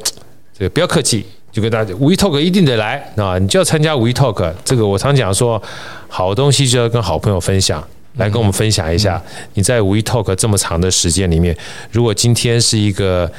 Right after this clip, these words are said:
Speaker 1: 你的好朋友的话，你会不会建议他一定要到五一 Talk 去把这样的好的环境介绍给大家？
Speaker 2: 越早越好。
Speaker 1: 越早越好。
Speaker 2: 嗯，真的越早越好。
Speaker 1: 真的越早越好。
Speaker 2: 对。我，我会有这样认知，是因为我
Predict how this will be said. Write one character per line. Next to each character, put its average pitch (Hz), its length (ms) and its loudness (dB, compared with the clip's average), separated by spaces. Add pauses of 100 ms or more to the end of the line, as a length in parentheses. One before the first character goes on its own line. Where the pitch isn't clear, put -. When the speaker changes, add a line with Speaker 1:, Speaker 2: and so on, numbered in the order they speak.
(200)
Speaker 1:
你 95 80 0
的 - 60 -2
好 85 200 -2
朋 107 160 -2
友 101 80 2
的 90 80 0
话， 82 240 -2 (160)
你 98 120 -4
会 - 100 -2
不 110 40 2
会 107 100 0
建 101 180 -2
议 95 60 0
他 90 160 -2
一 90 60 2
定 92 100 0
要 85 80 0
到 87 140 0
五 76 120 0
一 80 60 2
Talk 80 340 -2
去 - 220 -2 (200)
把 87 120 0
这 104 120 0
样 95 40 0
的 87 40 -2
好 80 120 -4
的 76 60 0
环 82 180 -4
境 85 80 2
介 87 160 0
绍 80 120 0
给 73 80 -4
大 73 160 -2
家？ - 160 2
Speaker 2:
越 127 100 4
早 95 160 0
越 107 120 2
好。 98 140 -2 (320)
Speaker 1:
越 101 120 2
早 78 180 2
越 98 140 2
好。 - 120 -2
Speaker 2:
嗯， - 40 2
真 113 80 2
的 104 60 2
越 104 180 2
早 92 140 0
越 95 140 0
好。 98 140 -4 (100)
Speaker 1:
真 107 140 2
的 95 80 4
越 90 140 2
早 85 240 0
越 76 100 0
好。 73 300 -4 (580)
Speaker 2:
对。 110 120 -2
我， 113 240 0
我 107 60 2
会 143 100 4
有 120 100 2
这 110 100 0
样 113 160 2
认 113 140 4
知， 101 120 2
是 113 120 2
因 110 100 4
为 95 140 0
我 87 320 -2